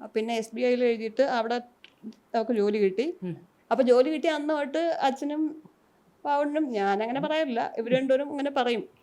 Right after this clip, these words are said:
Speaker 2: ഉം.
Speaker 1: "കല്യാണം നോക്കണ്ടേ, അപ്പൊ ഇങ്ങനെ മാട്രിമോണി കൊടുക്കണ്ടേ", അങ്ങനെയൊക്കെ. അപ്പൊ അവള് ആദ്യം പറയുന്നേ, ആ, ഫസ്റ്റ് പറഞ്ഞ ജോലി കിട്ടുന്നവരെ കുറച്ച്,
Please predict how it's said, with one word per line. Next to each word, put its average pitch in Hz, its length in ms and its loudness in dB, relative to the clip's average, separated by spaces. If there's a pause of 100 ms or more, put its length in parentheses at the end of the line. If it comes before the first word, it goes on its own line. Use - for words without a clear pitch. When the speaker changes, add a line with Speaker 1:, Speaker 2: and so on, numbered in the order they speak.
Speaker 2:
ഉം. 156 180 -8 (260)
Speaker 1:
"കല്യാണം 247 220 0
നോക്കണ്ടേ, 240 380 -2
അപ്പൊ 233 340 -2
ഇങ്ങനെ 233 180 -8
മാട്രിമോണി 233 340 -2
കൊടുക്കണ്ടേ", 226 440 -4
അങ്ങനെയൊക്കെ. 220 460 -4 (500)
അപ്പൊ - 160 0
അവള് 233 200 4
ആദ്യം 269 580 0
പറയുന്നേ, 311 420 2 (480)
ആ, 262 320 -4 (140)
ഫസ്റ്റ് 247 260 2
പറഞ്ഞ 339 220 2
ജോലി 294 300 2
കിട്ടുന്നവരെ 311 500 -2
കുറച്ച്, 330 400 -4